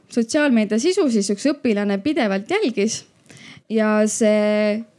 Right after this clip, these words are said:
ei piirdunud ainult jälgimisega, vaid see läks selleni, et õpilane hakkas teda terroriseerima pidevate libakontodega,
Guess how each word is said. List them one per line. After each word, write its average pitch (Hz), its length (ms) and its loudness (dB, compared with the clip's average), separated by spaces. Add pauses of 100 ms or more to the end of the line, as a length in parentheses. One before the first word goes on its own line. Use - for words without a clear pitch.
(640)
ei 240 160 0
piirdunud 233 580 2
ainult 226 220 4
jälgimisega, 202 760 0 (640)
vaid 214 200 0
see 240 120 2
läks 233 240 -2
selleni, 247 420 2
et 196 160 0
õpilane 208 540 2
hakkas 208 360 -4
teda 196 360 0
terroriseerima 202 960 0 (160)
pidevate 196 680 0
libakontodega, 202 1000 -2